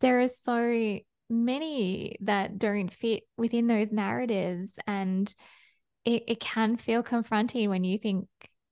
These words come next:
like, "Oh gosh, like, a-, am I not able to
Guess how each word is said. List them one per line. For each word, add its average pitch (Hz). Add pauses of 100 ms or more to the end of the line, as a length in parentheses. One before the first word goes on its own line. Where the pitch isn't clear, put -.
(100)
like, 208
"Oh 220
gosh, 220
like, 180 (960)
a-, 214 (560)
am 214
I 196
not 190
able 202
to 196